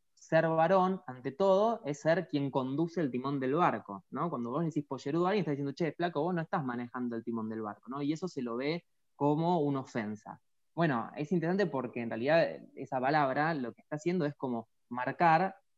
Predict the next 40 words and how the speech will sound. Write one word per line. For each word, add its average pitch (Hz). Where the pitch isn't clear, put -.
un 156
deber 135
ser, 160
¿no? 131
A 127
partir 131
de 170
marcar 147
una 143
falta, 160
fíjate, 127
vos 131
no 147
estás -
conduciendo 127
el 127
timón, 170
estás -
marcando 160
uno 143
de 131
los 120
atributos 127
que -
se 117
espera 151
o 135
que 120
tendría 113
que 123
cumplir 135
un 131
varón 147
en 120
cierto 139
mandato 123
de, 104
de 110
la 110
masculinidad. 113